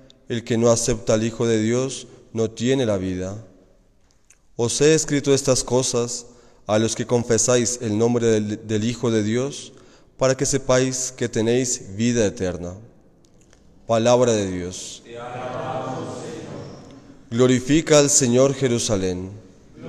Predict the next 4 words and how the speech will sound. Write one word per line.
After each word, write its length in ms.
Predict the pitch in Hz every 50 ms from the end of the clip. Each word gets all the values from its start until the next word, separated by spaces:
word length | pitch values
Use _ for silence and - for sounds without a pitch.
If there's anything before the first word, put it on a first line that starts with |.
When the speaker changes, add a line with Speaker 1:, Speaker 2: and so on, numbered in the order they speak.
| - -
Speaker 1:
Glorifica 720 | - 104 101 104 101 - 120 123 120 - 120 120 117 117 117
al 120 | 117 113
Señor, 520 | - - - 113 107 107 110 113 113 117 117 117 - -
Jerusalén. 720 | 113 104 101 104 104 101 - - 104 98 95 92 92 92